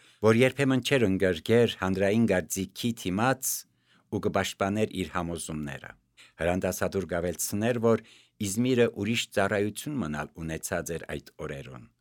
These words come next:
Մեսրոպ Նուփարյան հրադարակած էր իր ֆրանսահայ փարարանը։ Շատեր թերահավատ էին ու կմտածեին, որ հարյուր տարի ալ անցնի, այս փարարանը չի տպվիր, բայց տպվեցավ։ Ուրիշներն ալ կկասկածեին Մեսրոպ Նուփարյանի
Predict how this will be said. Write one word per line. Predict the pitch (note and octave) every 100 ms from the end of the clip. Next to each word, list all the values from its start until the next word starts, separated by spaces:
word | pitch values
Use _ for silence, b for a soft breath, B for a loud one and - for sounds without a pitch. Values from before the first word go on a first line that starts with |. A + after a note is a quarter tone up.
| _ _ _ _
Մեսրոպ | E2+ F2 - A2+ B2+ A2
Նուփարյան | G2 F#2 F#2+ F2+ A#2 A#2+
հրադարակած | G2+ E2 F2+ F2 F2+ A2 A2+ A2
էր | G2+ B B B
իր | G#2+ F2+
ֆրանսահայ | - G2 F#2+ - F#2+ G#2+ A2
փարարանը։ | - F#2 F#2 F#2 E2+ D#2 - _
Շատեր | - - A#2 D#3 -
թերահավատ | C3 C3 B2 C3 D3 C#3+
էին | C3 B2+
ու | G2
կմտածեին, | A2+ G#2+ G#2+ G2+ - A#2 C3 A#2
որ | A2 A2 B B
հարյուր | - G#2+ C3+ A2+
տարի | G2 G2 A#2+
ալ | F2+ D#2
անցնի, | D2+ - A2+ C3 -
այս | A2 A#2 -
փարարանը | - G2 F#2+ G2+ G2 F#2+
չի | - - F2+
տպվիր, | D2+ - - B1 - - _ _ _ -
բայց | F2 F#2+ -
տպվեցավ։ | - F#2+ G#2+ G#2 - F#2+ D2+ - - _ _ B B B
Ուրիշներն | A2+ B2+ - C#3+ C3
ալ | G2+ E2+
կկասկածեին | E2 E2+ - - E2 F2+ F2+ G#2
Մեսրոպ | F2+ - G#2 -
Նուփարյանի | F2+ - E2 E2+ E2+ F2+ A2+